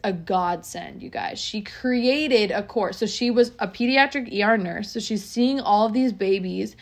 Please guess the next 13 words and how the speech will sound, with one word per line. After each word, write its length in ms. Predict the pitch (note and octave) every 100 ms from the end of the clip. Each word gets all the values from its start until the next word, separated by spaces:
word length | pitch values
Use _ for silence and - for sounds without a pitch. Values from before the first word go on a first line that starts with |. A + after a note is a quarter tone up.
| - - -
come 220 | - A3+
in 100 | A3+
for 180 | A3+ G#3
all 220 | F#3+ G3
these 220 | A#3 C4 A#3
different 320 | A#3+ A3+ -
reasons, 560 | G3+ G3+ F#3 F3+ F#3 - - -
and 140 | - G#3+
she's 240 | A#3+ F#3+
realizing 880 | F#3+ D4+ F4+ G#3+ F3+ F3+ F#3 F#3 F#3+
that, 420 | G3 F#3 F3 -
wow, 400 | A3 C4+ A#3 F#3
moms, 680 | E3+ F3+ G#3 C4 D4+ D4+ D4